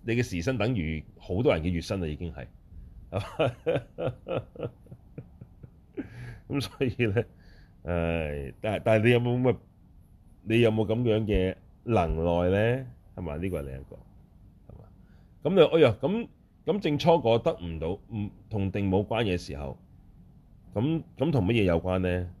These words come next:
啊，初果聖者有道共戒，有道共戒呢，第一個，佢由嗰一刻開始對三寶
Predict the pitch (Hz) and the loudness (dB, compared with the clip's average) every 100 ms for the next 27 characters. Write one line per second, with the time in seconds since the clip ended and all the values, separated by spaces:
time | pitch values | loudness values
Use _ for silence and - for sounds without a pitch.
0 | - 78 71 - 151 113 107 110 85 80 | -14 -14 -12 -2 0 2 0 0 -2 -4
1 | - 62 76 - - - - 76 78 82 | -6 -10 -10 -12 -20 -20 -6 -2 -2 -4
2 | - 73 69 67 64 69 62 64 - - | -6 -8 -8 -12 -12 -14 -14 -16 -20 -20
3 | - - - - - 101 120 101 92 92 | -20 -20 -20 -20 -2 0 2 0 0 -2
4 | 90 87 113 113 - 73 85 - 78 65 | 0 0 0 -2 -6 -2 -2 -2 -4 -4
5 | - - - - - 90 98 82 69 64 | -8 -20 -20 -18 -2 2 2 2 0 -6
6 | 76 80 92 117 - 117 - 110 110 - | -4 0 2 2 -4 -10 -6 -2 -2 -4
7 | 73 78 95 - - - - - 98 95 | -8 -6 -6 -8 -20 -20 -20 -4 0 0
8 | - 107 110 110 92 69 78 | 0 0 0 -2 -4 -4 -2